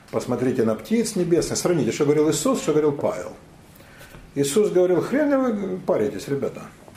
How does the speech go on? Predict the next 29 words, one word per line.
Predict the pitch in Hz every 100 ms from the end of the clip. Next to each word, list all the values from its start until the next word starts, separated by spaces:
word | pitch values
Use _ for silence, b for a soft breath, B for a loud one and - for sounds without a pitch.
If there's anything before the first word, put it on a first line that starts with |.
| - B B B B B - -
Посмотрите | 147 190 214 220
на | 180
птиц | 143 - 151
небесных, | 156 143 143 135 135 117
они | 143 190 180
не | 131
сеют, | - 185 185 156 123
не | 113
жнут, | 110 170 170 -
да, | 143 165
не | 117
собирают | - 120 143 139 -
в |
житницы. | 139 151 135 120 - 117 107 -
А | 143
как | 135 - 160 156
каждая | - 147 127 135
выглядит, | 127 143 131 120 117
да? | 120 165 160 - B B B B B - - -
Каждая | 160 147 139
выглядит | 147 143 139 139
так, | 165 175
как | 143 -
Соломон | - 131 160 175 170 131
в |
славе | - 156 180 151 123
своей | 117 127 117
не | 113
одевался. | 113 110 135 175 151 -